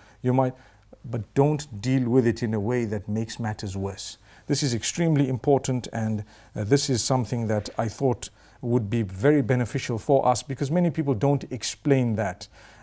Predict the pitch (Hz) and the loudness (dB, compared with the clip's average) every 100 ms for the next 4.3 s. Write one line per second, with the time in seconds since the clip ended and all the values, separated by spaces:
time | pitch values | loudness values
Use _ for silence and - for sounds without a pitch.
0 | - 107 104 123 - 139 127 - 107 117 | -6 -4 -2 -4 2 2 4 0 0 2
1 | 117 110 - - - _ - - 131 175 | 2 2 -4 -20 -20 _ -14 2 4 6
2 | - 156 120 120 123 - _ _ - 123 | 6 6 6 4 0 -10 _ _ -2 0
3 | 117 - 156 156 - 123 107 - 190 196 | 0 0 0 0 0 -2 -2 0 4 4
4 | 175 220 | 4 2